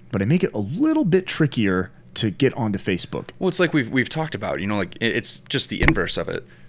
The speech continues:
Speaker 2: Keep hitting the
Speaker 1: Jesus
Speaker 2: mic again.
Speaker 1: Christ.
Speaker 2: Um, but, like, you know, you wanna play the guitar more.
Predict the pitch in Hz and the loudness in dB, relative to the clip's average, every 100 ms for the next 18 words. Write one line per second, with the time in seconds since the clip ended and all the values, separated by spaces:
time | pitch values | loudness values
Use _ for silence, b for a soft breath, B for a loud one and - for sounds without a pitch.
0 | B B - - 185 139 98 104 90 80 | B B -16 -6 -2 -2 0 -2 -2 -6
1 | 78 - - - - 117 101 - - 135 | -6 -6 -10 -12 -6 -4 -4 -6 0 2
2 | 120 - 127 117 113 117 - 127 113 110 | 2 -2 0 2 2 0 0 0 0 -2
3 | 147 165 107 62 | 0 2 0 -6